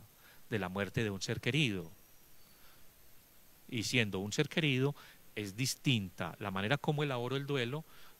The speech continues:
mm, cuando lo medimos por la cercanía. Un ser querido que compartió, que, que, que estuvo al lado nuestro seguramente mucho tiempo, y, o,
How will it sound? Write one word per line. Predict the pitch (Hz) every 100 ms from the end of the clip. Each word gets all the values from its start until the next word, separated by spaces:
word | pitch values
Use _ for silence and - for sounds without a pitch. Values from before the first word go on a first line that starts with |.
| - -
mm, | 104 95 90 -
cuando | 117 104
lo | 104
medimos | 101 95 117
por | 110
la | 95
cercanía. | 101 - 95 151 127 85 76 - - - - -
Un | 107
ser | - 110
querido | - 127 123 143
que | - 95
compartió, | - 107 95 101 95 - 110 110 127 143 -
que, | 127 107 101 101 - - - - -
que, | 123 104 95 -
que | 110 101 98 92 87 - - - -
estuvo | 143 - 131 117
al | 131 139
lado | 135 131 135
nuestro | 135 135 127 117 - 185
seguramente | - 101 98 110 117 - 127
mucho | 131 147
tiempo, | 143 123 117 156 147 - - - - - - - -
y, | 123 101 92 92 - -
o, | 151 147 170